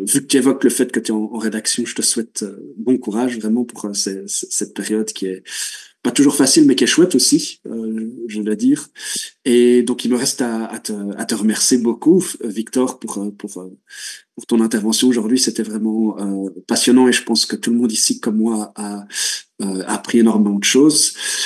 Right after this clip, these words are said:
Euh, il me reste, euh, à présent à, bah, tout, tout simplement à, à cl-, à clôturer l'émission et, euh, annoncer déjà aussi, euh, la, la suivante qui aura lieu, euh, euh,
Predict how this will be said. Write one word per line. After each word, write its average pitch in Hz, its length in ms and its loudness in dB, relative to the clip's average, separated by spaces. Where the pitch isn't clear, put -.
Euh, 113 600 2
il 120 120 4
me 120 100 6
reste, - 380 -2
euh, 107 520 -2
à - 80 -14
présent 110 420 0
à, 95 380 -6
bah, 95 260 -6
tout, - 160 -6
tout - 200 -6
simplement 104 420 2
à, 90 260 -6
à - 80 -12
cl-, - 200 -10
à - 80 -4
clôturer 110 360 2
l'émission 127 600 4
et, 123 180 6
euh, 120 240 4
annoncer 131 440 6
déjà 131 240 4
aussi, - 520 2
euh, 107 220 -2
la, 101 440 -2
la 101 160 -4
suivante 123 460 2
qui - 180 -2
aura 107 180 0
lieu, 113 240 2
euh, 107 440 -2
euh, 95 420 -10